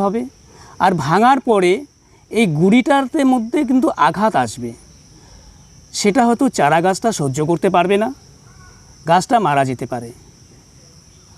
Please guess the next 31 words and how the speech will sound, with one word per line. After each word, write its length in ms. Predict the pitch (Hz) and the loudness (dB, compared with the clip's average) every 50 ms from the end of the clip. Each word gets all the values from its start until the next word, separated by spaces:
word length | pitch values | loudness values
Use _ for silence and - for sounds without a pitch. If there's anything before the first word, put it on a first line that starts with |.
| - - - - - - | -20 -20 -20 -10 -4 -4
আর 100 | 196 185 _ - | -4 -2 _ 0
পাশাপাশি 580 | 226 233 226 - 294 269 320 302 - - 233 156 113 110 - _ _ _ _ - | 0 2 2 2 2 2 2 2 0 -2 -4 -6 -6 -8 -16 _ _ _ _ -2
এখানে 280 | 226 220 - 269 277 269 - - | -2 0 2 2 2 2 0 -2
ফাঙ্গাসও 500 | - 190 208 226 240 240 262 269 - 262 233 202 | 0 0 2 2 2 2 2 0 2 0 0 0
আক্রমণ 300 | - - 208 220 226 220 180 175 | 0 0 -2 0 0 0 -2 -2
করতে 200 | 147 - - 135 - | -4 -6 -6 -8 -6
পারে, 160 | 117 110 113 110 110 - - - - - - - - _ - _ - - - - - - - - - - | -6 -8 -8 -10 -16 -20 -20 -20 -20 -20 -20 -20 -20 _ -20 _ -20 -20 -20 -20 -20 -20 -20 -16 -6 0
তাই 160 | 196 175 151 143 - - _ _ - | 0 2 2 0 -4 -8 _ _ -4
এই 140 | - 214 240 214 165 | 0 2 2 2 2
ভুল 140 | 170 202 214 185 | 2 2 2 2
কাজটা 220 | 233 220 - 254 226 - 196 | 0 0 -2 -4 -2 2 2
করবেন 260 | 185 185 180 165 127 110 | 2 4 2 0 0 -2
না। 80 | 101 98 98 - - - - - - - - - - - - - - - | -8 -12 -18 -20 -20 -20 -20 -20 -20 -20 -20 -20 -20 -20 -20 -10 -4 0
আর 80 | 185 214 208 226 | 2 4 4 4
এই 80 | 269 269 262 254 | 4 4 2 2
আদাগুলি 320 | 233 269 269 269 269 269 233 277 | 0 -2 -4 -2 -2 -2 -2 -2
কিন্তু 140 | 269 240 269 | -2 -2 -2
আমরা 120 | 262 269 262 - 214 | -2 -4 -4 -2 -2
পরের 200 | 214 226 247 247 247 | 0 2 2 0 0
বছর 200 | 247 - 277 233 - | -2 -4 -4 -4 0
পেয়ে 200 | 226 226 233 233 226 | 2 2 2 4 2
যাব, 120 | 185 147 120 113 127 160 | 0 0 -2 -4 -4 -4
নষ্ট 200 | 196 - - 285 247 208 | -4 -4 -2 -2 0 0
হবে 160 | 180 143 123 117 104 | 0 0 -2 -6 -8
না, 60 | 101 - - - - - - - - - - - - - | -10 -14 -20 -20 -20 -20 -20 -20 -20 -20 -20 -20 -8 -2
তাই 140 | - 208 190 - | -2 0 2 2
তাড়াহুড়ো 420 | 165 165 185 196 208 214 233 269 277 - | 2 2 2 2 0 0 -2 -2 -2 0
করবার 280 | 240 226 233 254 262 262 262 - - | 0 0 0 0 -2 -4 -6 -2 0
কোনো 140 | 220 226 240 - | 0 0 2 2
প্রয়োজন 320 | 190 156 151 139 135 135 127 | 2 2 2 2 2 0 0
নেই। 100 | 123 127 | 0 0